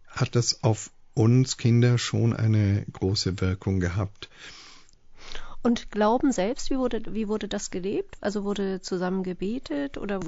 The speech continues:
Speaker 2: sind biblische Geschichten vorgelesen worden oder so etwas?
Speaker 1: Biblische Geschichten. Meine Mutter hat, äh, hat überhaupt sehr, sehr viel vorgelesen.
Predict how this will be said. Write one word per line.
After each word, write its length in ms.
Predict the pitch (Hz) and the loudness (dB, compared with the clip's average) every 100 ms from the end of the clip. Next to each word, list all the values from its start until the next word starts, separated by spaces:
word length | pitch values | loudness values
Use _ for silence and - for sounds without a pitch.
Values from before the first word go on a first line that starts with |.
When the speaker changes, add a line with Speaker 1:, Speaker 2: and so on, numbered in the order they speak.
| 202 196 | -2 8
Speaker 2:
sind 240 | 202 208 | 12 12
biblische 420 | 285 - 233 214 | 12 12 8 8
Geschichten 460 | 196 - 277 - 294 - | 6 4 0 0 0 0
vorgelesen 580 | - 277 302 302 311 277 | -2 0 2 4 6 6
worden 260 | 294 311 | 6 4
oder 200 | 262 214 | 2 2
so 80 | 208 | 0
etwas? 400 | 233 - 415 - - - | -2 -2 -6 -8 -12 4
Speaker 1:
Biblische 320 | 120 113 92 | 6 6 6
Geschichten. 360 | 98 117 127 117 | 4 4 4 6
Meine 160 | 101 | 6
Mutter 340 | 101 104 123 120 | 8 6 6 6
hat, 340 | 104 - - - | 4 2 -8 -4
äh, 80 | 98 | -2
hat 460 | 104 98 110 - | 0 0 -2 -2
überhaupt 440 | - 104 - 117 - | 0 2 2 2 4
sehr, 220 | 104 110 | 6 8
sehr 140 | 110 | 6
viel 220 | 95 123 135 | 6 6 6
vorgelesen. 720 | 139 135 135 139 139 147 | 6 8 10 10 8 6